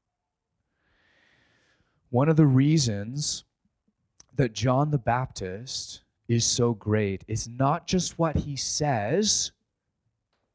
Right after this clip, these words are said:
it's what he fails to say. It's not just what he does,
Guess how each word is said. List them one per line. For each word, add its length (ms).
it's 160
what 140
he 100
fails 460
to 100
say. 200
It's 160
not 180
just 220
what 140
he 160
does, 920